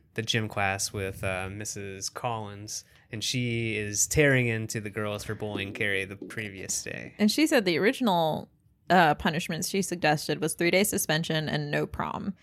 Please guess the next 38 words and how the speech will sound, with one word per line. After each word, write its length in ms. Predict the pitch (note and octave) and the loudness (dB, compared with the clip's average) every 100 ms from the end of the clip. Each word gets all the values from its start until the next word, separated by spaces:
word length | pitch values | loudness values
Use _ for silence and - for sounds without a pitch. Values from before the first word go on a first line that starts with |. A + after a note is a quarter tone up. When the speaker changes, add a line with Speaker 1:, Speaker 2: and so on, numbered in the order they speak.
| _ - | _ -8
Speaker 1:
For 140 | A#2+ - - | -8 -8 -8
all 280 | A#2 B2+ A2+ | 0 0 0
of 100 | G2 | -4
them. 100 | G2 | 2
Speaker 2:
For 200 | F#3 D#3+ | 4 6
all 240 | - E3 | 6 6
of 180 | D3+ - | 6 -2
them. 340 | - D2 - - | -6 -6 -8 -4
And 220 | - F3+ | 2 4
then 140 | F3 C3 | 8 8
Speaker 1:
Devastating. 640 | E3 E3+ A2 G2 F#2+ F2+ G2+ | 6 4 2 -2 -4 -8 4
Speaker 2:
the 160 | F#3 - | 6 10
office 560 | F#3+ F#3 G3+ F#3 F3+ | 12 10 8 2 2
said, 480 | - E3 D#3 D3+ D3+ - | 0 2 4 2 0 -2
"Okay, 280 | F3 D#3 D#3+ | 0 0 2
how 100 | D#3+ | 4
about 300 | E3+ E3 D3+ | 6 6 6
one 340 | D3+ D3+ D#3+ | 2 0 2
weeks 300 | D#3 D3+ - | 0 -2 -6
of 80 | C#3+ | -10
detention?" 840 | - - - D3 D#3+ D#3+ C#3+ - - - | -10 -6 -2 -2 -2 -4 -4 -6 -10 -2
And 580 | D#3+ D#3 D#3 D3+ D3+ D#3 - - | 0 2 0 -2 -4 -6 -6 -2
their 100 | F3 D#3 | 0 2
compromise 720 | - A#3+ A3 F3+ D#3+ D#3+ E3+ | 6 8 8 4 6 4 2
was 180 | E3 | 0
one 140 | F#3 F3+ | 0 0
weeks 300 | F3 - - | 0 -2 -4
of 80 | D#3+ | -4
detention, 680 | D3+ - D#3+ E3 D3+ C#3+ D3+ - - _ | -4 0 -2 0 -2 -4 -6 -12 -20 _
but 280 | F3+ F#3+ F3 | 12 12 12
if 180 | E3+ - | 6 2
the 80 | D#3+ | 0
girls 340 | D#3 D3+ D3+ | 2 2 2
refuse 420 | D#3 - D#3 D#3 | -4 -2 -2 -2
or 220 | - E3 | -2 -2
don't 300 | D#3 D3+ C#3+ | 0 -4 -4
show 300 | - D3+ D3 | -2 0 0
up 460 | - F3 E3 D#3+ - | 8 12 12 10 2